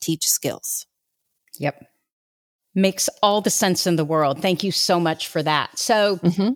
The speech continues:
Speaker 2: before I let you go, let me think. What question do I want to ask of you? What are the traits, the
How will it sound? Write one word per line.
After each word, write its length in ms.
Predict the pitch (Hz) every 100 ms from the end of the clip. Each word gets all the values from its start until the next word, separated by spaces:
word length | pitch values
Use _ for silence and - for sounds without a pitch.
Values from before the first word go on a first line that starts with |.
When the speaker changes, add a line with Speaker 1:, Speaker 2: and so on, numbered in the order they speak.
| -
Speaker 2:
before 580 | 214 - 269 294 392 -
I 160 | 214 220
let 340 | 196 180 -
you 300 | 196 208 180
go, 420 | - 160 135 90 64
let 280 | 143 208 233
me 140 | 196
think. 380 | - 147 - -
What 380 | 190 269 294 -
question 800 | - 185 170 - - 165 151 147
do 180 | 156
I 220 | 139 147 147
want 340 | 139 135 135
to 200 | 151 -
ask 420 | 139 127 - -
of 120 | 127
you? 200 | 131 - - 156 - _ _ _ _ _ _ _ _
What 440 | 240 269 311 427 - _ _ _
are 380 | 190 180 180 185
the 200 | 175 170
traits, 920 | - - - - 147 123 - - - -
the 140 | 160